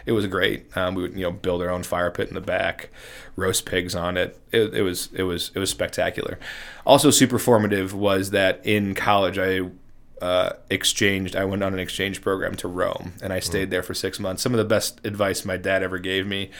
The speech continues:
Speaker 1: I, I was really lucky. Um, you know,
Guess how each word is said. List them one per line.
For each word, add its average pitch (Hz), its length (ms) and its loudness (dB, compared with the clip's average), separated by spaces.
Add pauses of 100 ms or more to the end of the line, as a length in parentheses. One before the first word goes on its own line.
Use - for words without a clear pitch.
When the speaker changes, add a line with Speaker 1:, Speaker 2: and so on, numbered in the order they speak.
(520)
Speaker 1:
I, - 140 -6 (260)
I 107 60 4
was 92 240 0 (680)
really 110 380 6
lucky. 92 580 2
Um, 87 560 -2 (760)
you 87 80 -6
know, - 280 -8